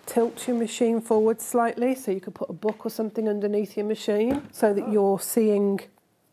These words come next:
Speaker 1: your quilt like that.
Speaker 2: What about one of those door stoppers,
Speaker 1: Yeah,
Speaker 2: wedge
Speaker 1: that would
Speaker 2: things?
Speaker 1: work. Anything really. Sometimes you might, these are all things to try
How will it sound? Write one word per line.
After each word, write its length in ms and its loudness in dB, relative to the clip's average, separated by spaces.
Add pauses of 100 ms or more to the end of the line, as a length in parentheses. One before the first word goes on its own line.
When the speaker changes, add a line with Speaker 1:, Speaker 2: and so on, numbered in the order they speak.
(440)
Speaker 1:
your 120 0
quilt 400 0
like 240 -4
that. 440 -2 (220)
Speaker 2:
What 220 -6
about 360 -8
one 160 -8
of 100 -10
those 420 -6 (400)
door 340 -4
stoppers, 720 -14
Speaker 1:
Yeah, 220 4
Speaker 2:
wedge 120 -4
Speaker 1:
that 180 0
would 160 0
Speaker 2:
things? 100 -6
Speaker 1:
work. 460 0
Anything 520 2
really. 480 2 (460)
Sometimes 540 0
you 140 2
might, 280 4 (380)
these 200 2
are 100 2
all 160 4
things 720 0
to 120 -2
try 640 0